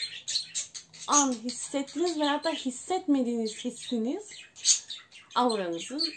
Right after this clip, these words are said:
e, pardon, oradaki auranın titreşimidir. Auramız frekansı nasıl yüksek olur? Auramızın frekansı beslenme şeklimize göre, yaşam tarzımıza göre, ruhsal olarak kendimizi geliştirmemize göre yükselir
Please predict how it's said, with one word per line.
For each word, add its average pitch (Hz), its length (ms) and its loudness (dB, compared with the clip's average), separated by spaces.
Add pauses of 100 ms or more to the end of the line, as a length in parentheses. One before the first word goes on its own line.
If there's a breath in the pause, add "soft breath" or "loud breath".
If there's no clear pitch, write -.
(120)
e, 214 140 0
pardon, 226 260 2
oradaki 262 440 4
auranın 285 520 8
titreşimidir. 208 1080 -6 (380)
Auramız 320 600 2 (440)
frekansı 262 920 -2
nasıl 233 440 -6 (280)
yüksek 214 580 -6 (120)
olur? 185 260 0 (420 loud breath)
Auramızın 254 560 8
frekansı 208 840 0 (380 soft breath)
beslenme 262 340 0
şeklimize 269 440 0
göre, 254 240 4
yaşam 226 300 0
tarzımıza 254 520 0
göre, 254 300 4
ruhsal 220 380 0
olarak 277 220 6
kendimizi 247 460 0
geliştirmemize 240 760 2
göre 254 220 2
yükselir 233 640 2